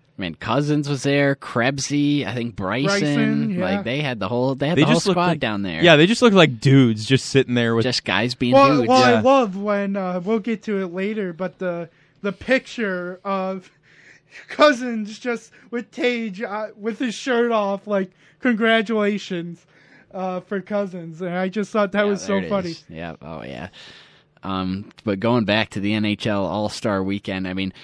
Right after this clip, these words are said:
Speaker 1: it's a little easier to have, like, a tried and true game with the N H L. Not saying it's not a physical game, but it's not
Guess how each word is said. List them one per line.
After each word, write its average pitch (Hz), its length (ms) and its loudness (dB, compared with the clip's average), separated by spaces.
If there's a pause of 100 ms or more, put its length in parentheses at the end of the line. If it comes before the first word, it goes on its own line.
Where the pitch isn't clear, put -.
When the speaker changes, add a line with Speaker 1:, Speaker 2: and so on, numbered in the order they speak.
(120)
Speaker 1:
it's 131 160 -6
a 131 40 0
little 139 340 2
easier 135 460 0
to 110 140 -4
have, 117 280 -2
like, 107 220 -2
a 92 80 -4
tried 117 460 0
and 101 120 -2
true 131 320 2
game 117 500 0 (240)
with 107 120 -4
the 110 120 -4
N 113 120 0
H 110 220 -2
L. 110 280 0
Not 175 200 2
saying 185 200 0
it's 117 160 -2
not 135 140 0
a 113 40 -2
physical 120 500 0
game, 95 400 -2
but 85 280 -6
it's 104 240 -8
not 123 220 -2